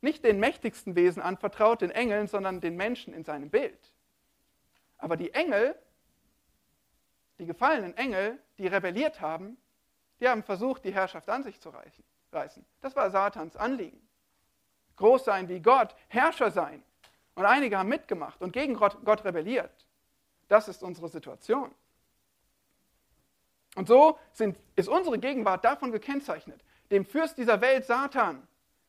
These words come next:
den Menschen in Sünde gefallen, der Natur, die wir nicht kontrollieren.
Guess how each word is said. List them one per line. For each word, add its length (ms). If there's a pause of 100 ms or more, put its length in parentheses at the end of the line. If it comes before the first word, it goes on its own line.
(460)
den 160
Menschen 380
in 140
Sünde 260
gefallen, 640 (360)
der 100
Natur, 680 (160)
die 140
wir 120
nicht 180
kontrollieren. 720